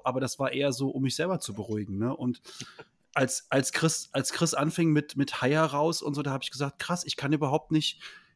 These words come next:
ich kann überhaupt keine Analyse zu dem Spiel finden“, ne? Dann, ja, und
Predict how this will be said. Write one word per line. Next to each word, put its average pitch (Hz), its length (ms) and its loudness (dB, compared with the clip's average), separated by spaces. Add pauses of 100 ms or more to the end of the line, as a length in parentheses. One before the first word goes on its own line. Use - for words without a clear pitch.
(220)
ich - 140 -4
kann - 180 0
überhaupt 165 440 0
keine 160 200 2
Analyse 151 460 4
zu 143 120 -4
dem 117 140 2
Spiel 107 300 -2
finden“, 104 380 -4
ne? 135 160 4
Dann, 127 180 4
ja, 135 300 0
und 127 260 -2